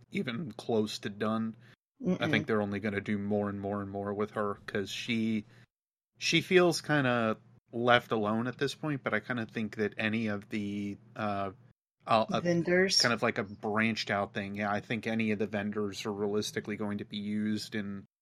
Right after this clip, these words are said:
Speaker 1: more of a way than what they have in the past.
Speaker 2: Well, yeah, I mean, we've never had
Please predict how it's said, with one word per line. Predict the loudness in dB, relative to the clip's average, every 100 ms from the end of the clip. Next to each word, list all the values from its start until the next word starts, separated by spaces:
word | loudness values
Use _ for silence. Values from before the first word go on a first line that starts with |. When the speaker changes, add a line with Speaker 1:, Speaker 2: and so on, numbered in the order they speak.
| _ _ -8
Speaker 1:
more | 2 6 6
of | 6
a | 2
way | 4 6 6
than | 4 0
what | 0 0
they | 0 2
have | 0 0
in | -2
the | -10 -12
past. | -6 -4 -4 -8 -10 -14 -20 _ _ _ _ _ _ _ _ -2
Speaker 2:
Well, | 2 2 0 -12
yeah, | 2 8 10 10
I | 8
mean, | 6 6
we've | 6 6
never | 8 10 10
had | 8 4 6 8 6